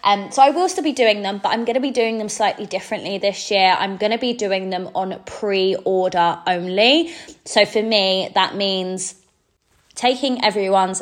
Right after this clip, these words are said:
pre-orders. There will be a cut-off date that you need to order by. I will then go and place the order with my printers. I'll get one delivery. I'll do one load of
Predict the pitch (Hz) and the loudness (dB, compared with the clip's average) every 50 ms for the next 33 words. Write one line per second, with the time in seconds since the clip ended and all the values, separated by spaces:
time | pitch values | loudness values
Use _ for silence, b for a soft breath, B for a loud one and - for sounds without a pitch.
0 | - - - - 208 196 185 185 185 185 180 185 185 180 185 180 175 - - - | -10 -10 -4 0 2 2 4 4 2 2 2 2 4 4 4 2 0 -2 -2 -2
1 | 202 185 202 214 208 208 208 202 190 - - 208 196 190 190 - - - 233 - | 0 4 4 4 6 6 4 4 4 2 2 2 2 0 -2 -4 0 0 0 0
2 | - - - - 214 208 190 - - - 190 185 180 190 240 247 254 - - - | -2 -8 -2 0 0 0 0 -2 -2 2 4 4 4 4 2 -2 -2 -4 -6 -6
3 | B B B B B B - 208 180 - 190 190 185 185 185 190 185 - - - | B B B B B B 2 2 2 2 0 -2 0 0 0 0 -2 -4 -4 -2
4 | - 180 180 175 180 170 165 170 175 175 175 175 165 180 185 B B B B B | -2 0 0 0 0 2 6 8 8 8 8 8 6 4 0 B B B B B
5 | B 220 226 233 220 220 220 208 196 196 196 196 190 196 190 190 - 196 202 - | B 6 6 6 6 4 2 2 2 2 2 2 2 4 4 2 2 -2 -4 -2
6 | - 269 262 254 254 - - 202 196 190 190 185 190 190 190 233 233 233 - 196 | 0 0 0 0 -2 -6 -6 -4 -2 -2 0 0 0 0 2 2 2 2 0 -6
7 | 185 185 - - 196 185 185 - - 185 190 185 185 185 - - 196 190 180 190 | -8 -6 -6 -6 -6 -6 -6 -4 -4 -2 0 0 -2 -2 -2 0 0 0 0 0
8 | 185 - 190 247 269 269 269 254 - 196 196 190 185 185 185 190 190 185 185 190 | -2 2 4 4 6 6 4 2 -2 0 -2 -2 -2 -2 0 0 2 2 2 2
9 | 190 180 - 190 185 185 185 190 185 180 208 247 240 247 240 220 208 202 196 190 | 2 0 0 -2 -4 -4 -6 -6 -4 0 4 4 4 4 4 2 2 2 2 0
10 | 180 - - 190 190 190 185 | -2 -2 -2 -2 -2 -4 -6